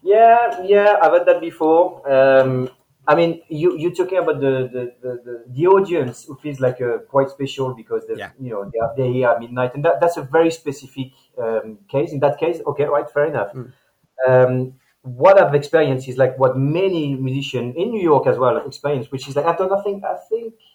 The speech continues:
Speaker 1: if I remember right, I think I've done four or five, four, I can remember of,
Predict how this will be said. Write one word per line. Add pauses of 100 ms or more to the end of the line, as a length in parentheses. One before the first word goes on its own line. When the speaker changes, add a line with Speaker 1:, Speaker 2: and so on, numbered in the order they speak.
(260)
Speaker 1:
if
I
remember
right,
I
think
I've
done
four
or
five,
four,
I
can
remember
of,